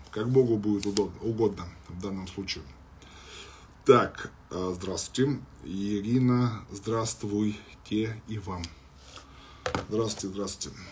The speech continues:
А, вот.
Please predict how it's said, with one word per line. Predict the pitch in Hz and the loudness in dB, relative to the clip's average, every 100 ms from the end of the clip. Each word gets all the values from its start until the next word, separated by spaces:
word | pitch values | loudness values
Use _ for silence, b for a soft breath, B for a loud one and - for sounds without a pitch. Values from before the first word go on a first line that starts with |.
| B B B B B B - - - - - - - - - | B B B B B B -20 -20 -20 -20 -20 -20 -20 -14 -6
А, | 110 | 0
вот. | 107 107 107 113 110 107 92 | 2 2 2 4 6 6 4